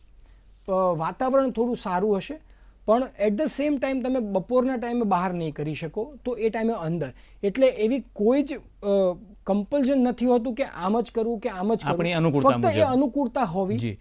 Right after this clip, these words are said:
Speaker 1: જરૂરી છે.
Speaker 2: દર્શક મિત્રોને, અ, આપ શું સંદેશ આપશો યોગ બાબતે?
Speaker 1: દર્શક મિત્રોને હું એ સંદેશો આપીશ કે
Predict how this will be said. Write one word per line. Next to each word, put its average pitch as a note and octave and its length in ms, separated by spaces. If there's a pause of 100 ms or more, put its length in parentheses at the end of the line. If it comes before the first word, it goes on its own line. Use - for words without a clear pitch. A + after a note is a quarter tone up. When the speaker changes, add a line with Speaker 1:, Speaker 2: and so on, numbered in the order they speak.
(100)
Speaker 1:
જરૂરી F3+ 380
છે. A#2+ 140
Speaker 2:
દર્શક C3 320
મિત્રોને, C3+ 720
અ, A2 140
આપ A2+ 420
શું D3 220
સંદેશ G#2 400
આપશો - 360 (100)
યોગ G#2 120
બાબતે? G2+ 280
Speaker 1:
દર્શક G#3 300
મિત્રોને B3 420
હું A#3 460
એ A3 80
સંદેશો A3 440
આપીશ A3 380
કે A3+ 340